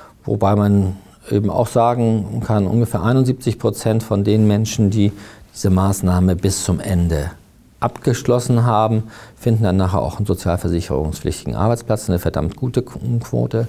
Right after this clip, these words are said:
Eigentlich brechen eben Leute auch vorher ab. Wenn man die noch mit dazu nimmt, kommt man so auf vierzig, vierundvierzig,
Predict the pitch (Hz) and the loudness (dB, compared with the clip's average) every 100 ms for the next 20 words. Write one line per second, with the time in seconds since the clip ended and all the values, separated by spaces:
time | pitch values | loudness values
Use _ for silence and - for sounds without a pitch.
0 | - - - 107 98 - 90 101 82 58 | -8 -14 0 0 2 0 0 0 0 -2
1 | 82 82 80 78 - - - - 80 - | 0 0 0 0 -2 -4 -4 -2 0 0
2 | 113 - 98 87 76 85 95 78 - - | -2 -2 -2 -2 -2 0 0 -2 -4 -2
3 | 90 92 85 80 85 67 123 - - - | -2 0 -2 -2 -4 -6 -10 -12 -14 -16
4 | - - - - - - - - 123 120 | -20 -20 -20 -20 -18 -16 -16 -4 -2 0
5 | - 107 - - - - - 110 104 - | 0 0 -2 -10 -12 -10 0 2 2 0
6 | 98 92 90 | 0 0 -2